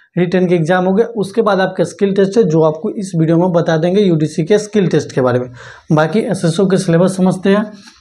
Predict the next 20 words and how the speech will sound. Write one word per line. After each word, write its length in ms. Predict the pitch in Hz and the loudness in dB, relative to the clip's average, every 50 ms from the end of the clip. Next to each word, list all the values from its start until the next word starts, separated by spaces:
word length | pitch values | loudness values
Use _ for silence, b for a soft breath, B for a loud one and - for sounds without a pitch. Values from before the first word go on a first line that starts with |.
| B B B B B B | B B B B B B
इसके 180 | 170 - - 180 | -2 0 2 2
बाद 140 | 190 185 | 4 4
आपके 220 | 190 185 170 175 170 | 4 2 2 2 2
रीजनिंग 340 | 160 165 160 170 190 190 185 | 2 4 4 4 2 2 2
से 100 | 190 190 | 2 0
रहेगी 200 | 190 185 196 208 208 - | 0 0 0 -2 -4 -2
पैंतीस 360 | 170 165 165 170 190 185 190 | -2 -2 0 0 0 -2 -2
क्वेश्चन, 420 | - 185 175 170 - 196 202 190 196 | -2 -2 -2 0 0 2 2 2 2
पैंतीस 380 | - 165 160 156 202 185 - 180 | 0 0 0 0 0 -2 0 2
मार्क 280 | 180 185 202 202 196 170 | 2 2 2 2 2 0
और 120 | 165 151 | 0 0
बीस 260 | 143 151 170 170 165 - | 2 2 0 0 2 2
मिनट 200 | 170 165 165 165 | 2 2 2 2
की 140 | - 214 196 | 0 -2 -2
टाइमिंग 320 | - 185 170 165 160 151 139 | 0 2 2 4 4 4 2
रहेगी। 320 | 135 131 127 127 127 127 b b b b b b b b b | 2 0 -2 -4 -6 -10 b b b b b b b b b
इसके 160 | 170 151 - | -2 0 2
बाद 100 | 180 175 175 | 2 2 4
इंग्लिश 380 | 170 170 175 190 190 196 - - | 4 4 4 4 2 0 0 0
रहेगी 280 | 190 190 185 190 214 | 2 2 2 2 2